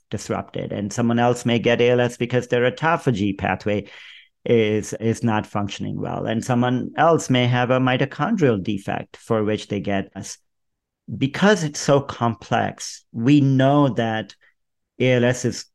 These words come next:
probably going to require multiple treatments, just like other diseases have, cancer, H I V. And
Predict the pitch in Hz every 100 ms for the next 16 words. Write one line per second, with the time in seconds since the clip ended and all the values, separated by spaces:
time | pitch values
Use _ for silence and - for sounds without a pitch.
0 | _ - - 202 180 139 131 127 110 -
1 | 110 110 107 104 101 110 98 - 98 95
2 | 101 - - - - 285 - 180 160 160
3 | 160 156 170 190 127 107 113 85 - 107
4 | 107 - 113 107 101 104 98 107 101 95
5 | 95 95 - 151 156 147